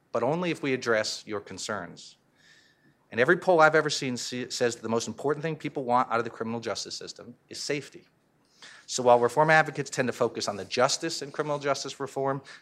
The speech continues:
the public is mostly focused on the criminal in criminal justice reform. They want less crime. So to win broader support reform, for reform, we need to know,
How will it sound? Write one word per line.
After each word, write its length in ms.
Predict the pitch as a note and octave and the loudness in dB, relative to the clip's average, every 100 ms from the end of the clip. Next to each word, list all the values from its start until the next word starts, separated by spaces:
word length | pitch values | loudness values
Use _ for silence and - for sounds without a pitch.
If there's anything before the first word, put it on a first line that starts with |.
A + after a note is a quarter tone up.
| - | -14
the 80 | - | -2
public 440 | B2+ B2 C3+ - G2 | 0 0 -2 -8 -18
is 120 | - | -12
mostly 280 | G#2 - G2+ | -10 -8 -4
focused 420 | A2 F#2+ G2+ - F#2+ | -4 -4 -8 -10 -10
on 100 | G2+ | -10
the 60 | |
criminal 400 | - F#3 F#2+ D#2+ - _ _ | -4 -4 -4 -10 -16 _ _
in 80 | F#2 | -12
criminal 280 | G#2 F#2 E2+ | -10 -10 -8
justice 400 | F2 - E2+ F2 | -10 -10 -14 -14
reform. 380 | - F2 E2 - _ - - | -12 -14 -14 -18 _ -20 -6
They 120 | G2+ | 0
want 280 | A2+ C3 B2+ | 6 4 6
less 220 | A#2 - | 0 0
crime. 540 | - C#3 A2 D2+ - - _ - - - | -2 0 2 -2 -14 -20 _ -20 -20 -20
So 180 | - A2+ | -14 -8
to 60 | A2 | -4
win 180 | B2+ C#3+ | -2 2
broader 380 | C3 C3+ D3+ | 6 8 6
support 400 | D3+ A#2+ - C#3+ | 2 -2 0 0
reform, 640 | A2+ G2+ - D3+ B2+ F#2+ - | 0 -8 -6 -2 0 -2 -6
for 140 | - | -4
reform, 480 | G#2+ G2 E3 B2 G2 | -2 -2 -2 -2 -2
we 100 | A#2 | -2
need 160 | C#3+ C#3+ | 0 -2
to 100 | B2+ | -2
know, 560 | A#2+ C3+ A#2+ G#2 A2+ | 0 2 2 0 -4